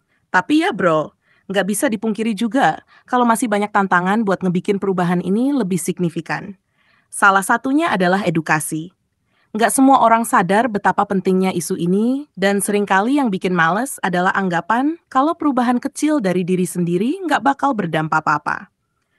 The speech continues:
Padahal, kalau tiap orang mikir kayak gitu, yang bakal ada perubahan kan?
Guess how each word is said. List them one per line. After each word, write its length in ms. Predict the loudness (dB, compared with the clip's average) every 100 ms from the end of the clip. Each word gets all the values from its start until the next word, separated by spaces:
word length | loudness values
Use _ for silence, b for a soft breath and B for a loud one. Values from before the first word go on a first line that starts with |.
| _ _ _ _
Padahal, 640 | 2 2 2 2 2 -4 _
kalau 240 | 2 2
tiap 240 | 2 0 2
orang 240 | 2 2
mikir 240 | 0 -2
kayak 320 | -4 -4 -4 -4
gitu, 240 | -4 -6 _ _
yang 160 | 0 2
bakal 240 | 2 2 0
ada 160 | 0 -2
perubahan 560 | -4 0 0 0 -4
kan? 320 | -4 -4 -4